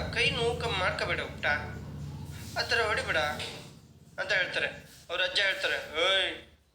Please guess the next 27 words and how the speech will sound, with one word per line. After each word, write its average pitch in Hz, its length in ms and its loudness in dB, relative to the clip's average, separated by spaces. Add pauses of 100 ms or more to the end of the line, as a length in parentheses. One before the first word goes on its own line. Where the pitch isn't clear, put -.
(280)
ಇನ್ನೊಂದ್ಸರಿ 170 440 0
ಆ 170 140 6
ರೀತಿ 175 220 2
ಮಾಡಿದ್ರೆ 170 420 2 (680)
ಬೀಳೋ 165 260 -2
ಏಟು 175 320 -2
ಬೇರೆ 165 300 2
ಥರನೇ 170 340 4
ಇರುತ್ತೆ" 165 300 2
ಅಂತ 156 140 0
ಹೇಳ್ತಾರೆ. 147 420 0 (2250)
"ಅಮ್ಮ, 196 140 -2 (920)
ನಾನು 175 260 -4
ಕೃಷ್ಣನ್ 202 340 0
ಸಕ್ಕರೆ 226 260 -4
ಇಟ್ಟಿದ್ನಲ್ಲ, 156 380 0 (300)
ಅದರಿಂದ 208 300 -2
ಅವಲಕ್ಕಿ 226 280 0
ಮಾಡಿದ್ದೆ, 175 260 0
ತಗೊಳ್ಳಿ" 180 420 0 (280)
ಅಂತ 165 180 -6
ವೇದ 165 340 2 (100)
ತಿನ್ನಿಸ್ತಾಳೆ 165 440 0
ಅಮ್ಮನಿಗೆ. 147 560 -2 (1200)
ಅವ, 131 120 -6 (260)
"ಇಷ್ಟೊಂದು 233 420 -4
ಹಣ 220 140 4